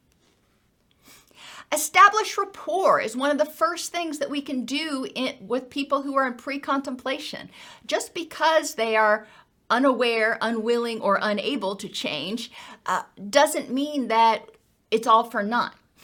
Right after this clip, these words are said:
And people who present who are in pre-contemplation are often being sent by somebody else. It's not necessarily involuntary, but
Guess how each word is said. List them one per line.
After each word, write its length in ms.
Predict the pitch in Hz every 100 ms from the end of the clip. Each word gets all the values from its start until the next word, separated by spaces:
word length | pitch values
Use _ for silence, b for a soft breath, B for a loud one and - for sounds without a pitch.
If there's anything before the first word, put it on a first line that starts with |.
| b b
And 180 | 220 233
people 380 | - 339 403 330
who 180 | - 285
present 680 | - 277 240 226 247 254 214
who 140 | 233
are 80 | 220
in 100 | 202
pre-contemplation 1200 | - 359 392 285 240 226 220 208 208 - 208 202 B B B
are 160 | 233 -
often 640 | 254 339 - 330 311 285 285 B _ _ _ _ _ _ _ _ _ _ _ - 185
being 380 | 269 285 269
sent 460 | 240 - 247 240 -
by 140 | 208
somebody 540 | 208 - 196 190 185 170
else. 200 | - 185
It's 140 | -
not 220 | 311 302
necessarily 800 | 311 311 285 - 269 262 233 202 196
involuntary, 1120 | 208 185 214 214 226 226 240 220 214 220 220 B B B
but 560 | 185 190 220 214 214 -